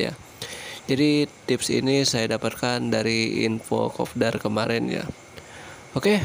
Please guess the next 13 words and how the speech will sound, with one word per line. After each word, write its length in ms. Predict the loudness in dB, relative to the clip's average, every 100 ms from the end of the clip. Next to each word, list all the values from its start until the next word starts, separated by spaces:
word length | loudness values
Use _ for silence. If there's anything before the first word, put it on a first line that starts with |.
| 0
langsung 320 | 0 0 2
aja, 240 | 2 2
nggak 160 | 2 2
usah 160 | 2 2
lama-lama. 560 | 0 0 0 -2 -4 -10 -18 -20 -18 -18 -2 0
Tips 240 | 2 2
yang 240 | 2 0
pertama, 480 | -2 0 0 2 0 -4 -16 -10 0
yaitu 480 | 0 2 4 4 4
gunakan 720 | 2 2 2 0 0 0 -4
fitur 640 | -2 -2 0 0 2 2 0
auto 400 | -2 0 0 0
bid. 160 | -2